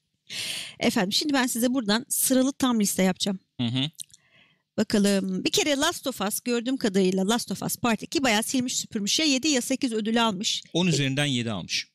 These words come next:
Speaker 1: on üzerinden yedi mi almış? On üzerinden yedi.
Speaker 2: Hı hı.
Speaker 1: Bir kere yılın oyunu.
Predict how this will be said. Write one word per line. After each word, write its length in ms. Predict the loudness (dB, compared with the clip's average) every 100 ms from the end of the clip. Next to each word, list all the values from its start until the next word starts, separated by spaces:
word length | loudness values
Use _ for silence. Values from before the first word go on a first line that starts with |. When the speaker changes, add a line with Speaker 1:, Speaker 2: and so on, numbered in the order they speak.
| _ -8
Speaker 1:
on 140 | -2 2
üzerinden 300 | 2 2 2
yedi 220 | 2 0
mi 80 | -4
almış? 340 | -4 -4 -6 -4
On 140 | -4
üzerinden 580 | 0 0 2 2 2 0
yedi. 260 | -2 -4
Speaker 2:
Hı 540 | -6 -8 -8 -6 -6 0
hı. 40 |
Speaker 1:
Bir 60 | 0
kere 220 | 2 0
yılın 280 | -2 -2 -2
oyunu. 340 | 2 2 2